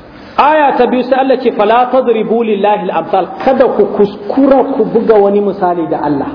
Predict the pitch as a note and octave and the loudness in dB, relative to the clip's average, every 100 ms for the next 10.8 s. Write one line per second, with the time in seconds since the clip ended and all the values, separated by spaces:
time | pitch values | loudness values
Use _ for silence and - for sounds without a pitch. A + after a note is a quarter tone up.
0 | - - - - - - - - - - | -12 -16 -16 -18 -20 -20 -20 -20 -20 -20
1 | - - - - C4+ C#4+ - C#4+ C#4 C4 | -20 -20 -20 -4 0 0 -2 -6 -8 -10
2 | - - - - - - - - - - | -14 -16 -20 -20 -20 -20 -20 -20 -20 -20
3 | - - - - G3 G3 E3+ G3 F3+ F3 | -20 -20 -20 -6 -2 0 2 0 0 -4
4 | F#3 F3+ G3 F#3 F3 F3+ D#3 D#3 F3+ F#3 | -4 -2 0 0 0 0 0 0 0 0
5 | D#3 D#3+ D#3 D#3 E3 E3 - E3+ F3 F3 | -2 -2 -6 -4 -2 -4 -2 2 2 0
6 | F#3 F#3+ F#3+ - - - - F3+ F#3 E3+ | -4 -4 -8 -14 -14 -8 -4 -2 0 0
7 | D#3+ E3 E3 D#3 D3+ D3+ F3 D#3+ B2 B2 | 0 0 -2 -2 -4 -2 0 0 -2 -6
8 | C#3 B2+ - - - - - - - - | -6 -6 -8 -14 -16 -18 -18 -20 -20 -20
9 | - - - E3+ E3+ D#3+ C#3+ C#3+ G3 - | -20 -20 -8 -2 0 0 0 0 0 -2
10 | - E3+ - D3 D#3 E3 E3 F3 | -2 -4 -4 -4 0 0 0 -2